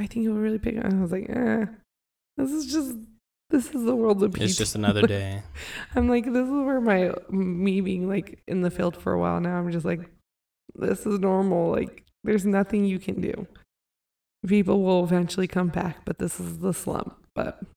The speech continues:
Speaker 1: it was interesting 'cause we were talking about it and they said our coding, though. I've gotten excellent at billing for coding.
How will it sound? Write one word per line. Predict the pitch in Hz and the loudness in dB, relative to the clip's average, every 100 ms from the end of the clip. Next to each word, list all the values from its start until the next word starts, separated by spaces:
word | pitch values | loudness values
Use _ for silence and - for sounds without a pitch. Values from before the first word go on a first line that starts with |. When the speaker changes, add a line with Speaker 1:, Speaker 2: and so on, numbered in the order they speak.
| _ - | _ -20
Speaker 1:
it | - - - | -20 -14 0
was | 247 | 4
interesting | 269 247 233 208 190 | 4 4 2 2 2
'cause | 180 | 2
we | 175 190 | 2 2
were | |
talking | 180 185 180 | 2 0 0
about | 180 180 | 0 0
it | |
and | 190 185 | 0 0
they | 175 | 0
said | 185 185 - | -2 -2 -2
our | - 180 165 | 0 -2 -2
coding, | - 190 180 190 - | -4 -2 -2 -2 -4
though. | - - - _ _ _ - - 180 | -6 -8 -12 _ _ _ -20 -6 0
I've | 202 226 | 0 2
gotten | 190 - 185 - - | 0 0 -2 -6 -4
excellent | 185 - - 170 131 - - | -4 -4 -6 -6 -6 -8 -6
at | - - 175 | -4 -4 0
billing | 170 165 165 160 | 0 0 -2 -4
for | - | -8
coding. | - - - - | -4 -2 -2 -6